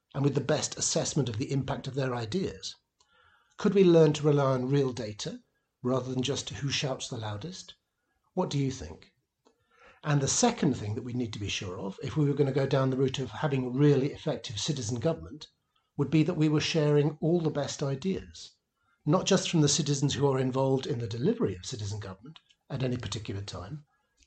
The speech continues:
but from any of us, because none of us is as clever as all of us together. Now that's what we're gonna look at next time,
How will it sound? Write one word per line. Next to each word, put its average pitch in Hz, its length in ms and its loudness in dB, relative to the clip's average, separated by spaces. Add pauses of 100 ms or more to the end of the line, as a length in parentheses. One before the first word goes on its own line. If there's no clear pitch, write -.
but - 160 -4
from 160 140 2
any 240 180 4
of 78 160 -2
us, - 300 -12 (500)
because 185 440 4 (260)
none 170 280 4
of - 120 0
us - 340 -8 (300)
is 143 140 -2
as 139 100 0
clever - 500 -2 (160)
as 135 140 -2
all 139 160 6
of 127 100 0
us 110 140 -6
together. 117 400 -6 (760)
Now 120 100 -4
that's 185 240 0
what 120 80 -6
we're 101 80 -8
gonna 120 140 -4
look 110 220 -6
at 101 160 -12
next 143 320 -8
time, - 200 -14